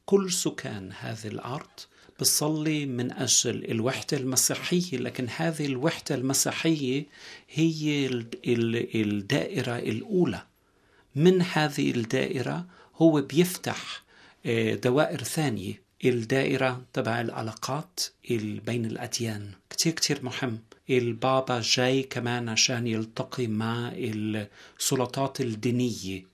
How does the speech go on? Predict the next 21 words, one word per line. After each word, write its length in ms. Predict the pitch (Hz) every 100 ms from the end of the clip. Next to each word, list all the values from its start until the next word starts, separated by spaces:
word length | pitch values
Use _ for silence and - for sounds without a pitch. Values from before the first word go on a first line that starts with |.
| _ _ -
الإسلامية، 960 | 98 - - - 101 104 104 110 156
لما 320 | 147 95 92 92
يلتقي 540 | 95 90 - - 117
مع 180 | 101 95
مفتي 460 | 110 117 - 113
القدس 540 | 104 - 139 - - -
بالحرم 400 | 110 - 131 113
الشريف، 540 | 110 - 123 160 175 - - - - -
وبعدين 480 | 117 117 113 139 139
كمان 320 | 135 135 143
مع 200 | 123 113
السلطات 720 | 107 - 123 113 - 120 -
اليهودية 800 | 107 98 - 113 110 95 98 - - - - -
الخخامية 720 | 101 - 113 - 110 113 107
الرئيسية 840 | 95 98 101 95 - 147 143 117 98
ب-، 300 | 101 95 95 95
بدولة 640 | 95 92 95 107 107 107 -
إسرائيل. 580 | - - 110 110 113 -
كتير 360 | - - 185 165
مهم 340 | 156 156 151
كمان 380 | 147 147 143 135